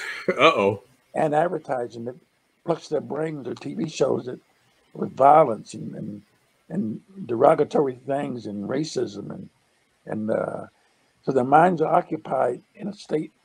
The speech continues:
Speaker 2: that, um, distracts from their growth.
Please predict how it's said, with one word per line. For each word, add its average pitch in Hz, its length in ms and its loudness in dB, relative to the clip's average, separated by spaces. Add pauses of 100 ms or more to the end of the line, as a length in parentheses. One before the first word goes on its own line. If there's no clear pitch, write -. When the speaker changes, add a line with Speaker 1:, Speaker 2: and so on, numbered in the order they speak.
(160)
Speaker 2:
that, 117 140 -12 (140)
um, 104 400 -8 (1400)
distracts - 680 0 (140)
from 123 140 -6
their 120 120 -4
growth. 117 380 -2